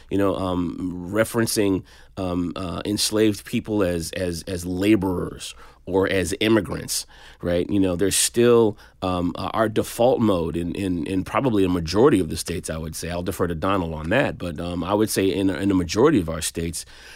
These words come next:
there is still, um, a, a deep reluctance to, to deal with, um, the full implications of the presence of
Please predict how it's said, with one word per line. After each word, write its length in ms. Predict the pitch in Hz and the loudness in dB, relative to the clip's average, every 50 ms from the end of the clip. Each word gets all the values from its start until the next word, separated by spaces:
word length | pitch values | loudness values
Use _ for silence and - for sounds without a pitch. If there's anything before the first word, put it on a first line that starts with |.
| - - | -4 0
there 120 | 120 113 | 4 4
is 140 | 107 98 - | 4 4 4
still, 440 | - - - 143 139 131 127 110 - - - - - - | 2 2 4 6 6 6 4 2 -2 -8 -20 -16 -8 -4
um, 240 | 110 101 98 95 92 - | -2 0 2 0 0 0
a, 160 | 95 95 92 | 0 0 0
a 140 | - 101 92 | 0 -2 -6
deep 460 | 82 92 104 107 127 147 160 143 - | -8 -8 -4 0 0 0 0 2 2
reluctance 800 | 113 104 92 92 98 104 101 - - 95 78 69 - - - - - - - - - - | 2 2 4 4 4 4 4 2 -2 -6 -6 -6 -6 -8 -8 -10 -12 -18 -20 -14 -10 -4
to, 300 | - 113 104 101 98 - - | 0 2 2 2 2 0 -2
to 140 | - - 101 | -4 -4 -2
deal 340 | 90 82 104 107 123 127 113 | -2 -2 0 2 4 4 4
with, 400 | 101 98 95 92 92 - - - - - - - - | 4 4 4 2 2 -2 -6 -14 -20 -20 -20 -16 -10
um, 460 | - 98 95 95 92 90 90 87 - - - - - - | -8 -4 -2 -2 0 0 0 -2 -2 -6 -10 -18 -16 -6
the 140 | - 95 87 | -4 -4 -4
full 340 | - - - 147 147 135 131 | -4 0 2 4 6 6 6
implications 720 | 127 113 - 113 - - 113 110 110 - 101 92 95 - - | 4 4 2 0 0 2 4 2 2 2 0 -2 -2 -2 0
of 340 | - 101 101 101 95 87 | 2 2 4 2 2 -2
the 80 | 80 85 | -4 -8
presence 420 | 82 - - 113 101 92 101 95 | -4 -2 0 0 0 0 -2 -4
of 180 | 107 98 90 90 | -2 -4 -4 -4